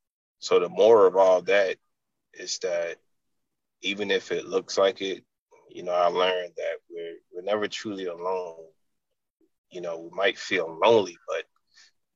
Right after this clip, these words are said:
we're never truly alone, you know, because creation lives in us, it's around, you know, he's there, he's sort of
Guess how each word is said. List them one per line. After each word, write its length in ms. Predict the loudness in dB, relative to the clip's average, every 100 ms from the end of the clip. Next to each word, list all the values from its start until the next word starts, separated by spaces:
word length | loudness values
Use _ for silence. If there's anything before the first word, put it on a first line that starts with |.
| _ _
we're 120 | -10
never 240 | 2 2 2
truly 400 | -8 -8 -8 -10
alone, 480 | -10 0 0 0 -4 _ _ _ _ _ _ _
you 60 | -20
know, 60 | -18
because 560 | -18 -16 -16 -10 -12 _ _ _ _ _ _ _ _ _ _ _
creation 580 | -10 0 0 2 -2 0
lives 280 | 0 0 2
in 160 | 2
us, 300 | 2 -2 -10 _
it's 160 | -18
around, 580 | -8 2 6 8 6 4 -2 _ _ _ _ _ _ _ _ _ _ -10
you 80 | -8
know, 60 |
he's 180 | -8 -4
there, 340 | 2 6 6
he's 240 | 4 -4 -14
sort 160 | -16
of 80 | -16